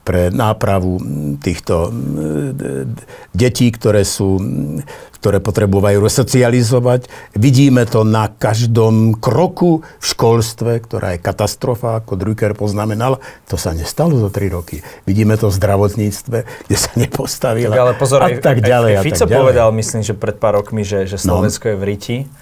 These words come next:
Speaker 2: Tak neviem, či myslel, že teda, on to asi chcel povedať, že
Speaker 1: Aha.
Speaker 2: v rámci teda Matovičovho a Hegerovho vládnutia, ale <laughs> možno zabudol na celú tú éru predtým.
Speaker 1: Ale veď to je jeho dielo.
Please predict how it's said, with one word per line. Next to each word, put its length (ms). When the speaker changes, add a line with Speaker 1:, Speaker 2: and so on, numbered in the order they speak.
Speaker 2:
Tak 320
neviem, 400
či 160
myslel, 240
že 160
teda, 320
on 80
to 80
asi 160
chcel 240
povedať, 400
že 120
Speaker 1:
Aha. 400
Speaker 2:
v 80
rámci 320
teda 160
Matovičovho 880
a 240
Hegerovho 480
vládnutia, 640
ale 240
<laughs> 160
možno 160
zabudol 400
na 160
celú 160
tú 80
éru 160
predtým. 400
Speaker 1:
Ale 160
veď 160
to 80
je 160
jeho 160
dielo. 400